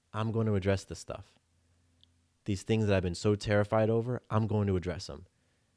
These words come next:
And you know what? There's gonna be nothing that I'm not open to talk about." Doesn't mean that I'm gonna be an expert on it, or it doesn't mean that I'm gonna feel one thousand percent comfortable with it, but at least I'm willing to talk about it. That's the space to get to.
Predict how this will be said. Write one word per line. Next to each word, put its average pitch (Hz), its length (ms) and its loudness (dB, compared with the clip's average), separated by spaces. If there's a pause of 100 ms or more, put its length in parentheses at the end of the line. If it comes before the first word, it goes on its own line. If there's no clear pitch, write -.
(400)
And 101 120 0
you 104 80 2
know 117 100 6
what? 131 100 4
There's 123 140 0
gonna 131 180 0
be 120 160 2
nothing 113 480 0
that 101 120 6
I'm 95 100 4
not 95 340 2
open 101 300 4
to 87 80 0
talk - 340 -6
about." 78 300 -8 (400)
Doesn't 120 340 4
mean 123 240 6
that 107 120 6
I'm 101 100 0
gonna 98 340 4 (320)
be 104 120 4
an 95 100 6
expert 139 320 4
on 143 160 8
it, 151 160 4
or 98 140 2
it 92 40 0
doesn't 107 320 4
mean 117 260 4
that 104 100 4
I'm 95 160 2
gonna 95 180 0
feel 101 320 0
one 110 220 2
thousand 107 360 2
percent 101 280 -2
comfortable 113 320 -4
with 139 180 0
it, 139 180 0 (200)
but 95 100 -2
at 92 80 0
least 123 260 2
I'm 92 160 0
willing 95 220 2
to 87 60 -2
talk - 240 -10
about - 260 -8
it. - 80 -16 (760)
That's 113 220 8
the 110 80 0
space 101 260 2
to 95 80 -6
get 87 220 -4
to. - 240 -12